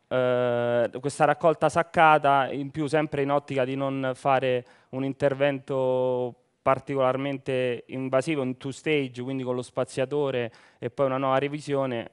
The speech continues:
ad oggi dico che, eh, sicuramente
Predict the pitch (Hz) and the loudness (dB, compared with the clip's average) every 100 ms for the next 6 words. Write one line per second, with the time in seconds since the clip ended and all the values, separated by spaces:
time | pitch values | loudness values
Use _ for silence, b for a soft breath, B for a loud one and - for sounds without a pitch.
0 | _ _ _ _ 123 127 131 131 127 123 | _ _ _ _ 2 6 6 4 -2 -8
1 | 120 117 107 104 110 104 - 107 107 104 | -8 -6 -6 -4 -6 -6 -8 -12 -10 -10
2 | 101 104 - 110 113 110 104 - - 151 | -10 -12 -10 -8 -6 -6 -8 -8 -8 -10